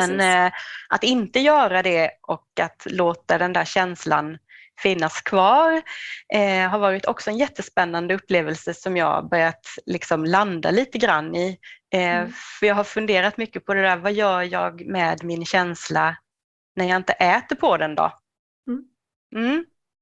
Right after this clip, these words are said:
Speaker 2: Och jag har gått och
Speaker 1: S-
Speaker 2: funderat mycket på det. Vad är, vad gör jag av känslorna, både de positiva och de negativa,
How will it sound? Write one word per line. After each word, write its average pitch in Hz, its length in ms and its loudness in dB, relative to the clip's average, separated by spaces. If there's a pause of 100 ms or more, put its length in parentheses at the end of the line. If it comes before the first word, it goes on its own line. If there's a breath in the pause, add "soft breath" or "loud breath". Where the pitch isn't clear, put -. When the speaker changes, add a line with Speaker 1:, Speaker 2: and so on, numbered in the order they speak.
(120)
Speaker 2:
Och 226 100 0
jag 233 60 6
har 247 60 4
gått 247 140 0
och - 60 -4
Speaker 1:
S- - 40 -10
Speaker 2:
funderat 233 380 2
mycket 285 260 -6
på 220 100 -2
det. 180 100 0
Vad 233 160 2
är, 226 120 0
vad 247 160 -4
gör 220 280 0
jag 196 180 -4
av 165 200 0
känslorna, 175 600 -2
både 190 300 -4
de 190 140 -2
positiva 185 680 -4
och - 220 -4
de 180 140 -2
negativa, 156 600 -2